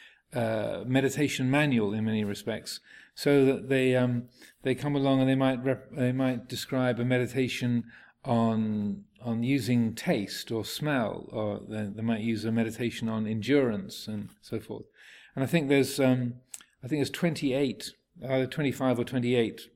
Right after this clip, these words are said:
bodhisattvas that, that come along. And, uh, do you know,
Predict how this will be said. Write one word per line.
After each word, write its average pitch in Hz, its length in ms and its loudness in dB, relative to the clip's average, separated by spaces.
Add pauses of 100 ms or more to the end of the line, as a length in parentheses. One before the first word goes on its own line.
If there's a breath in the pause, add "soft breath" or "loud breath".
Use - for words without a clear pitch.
bodhisattvas 110 640 -2
that, 107 280 -6
that 98 140 -12
come 120 200 -4
along. 110 380 -4 (140)
And, 107 280 -10
uh, 107 40 -12
do - 1120 -20
you - 20 -6
know, 165 200 -6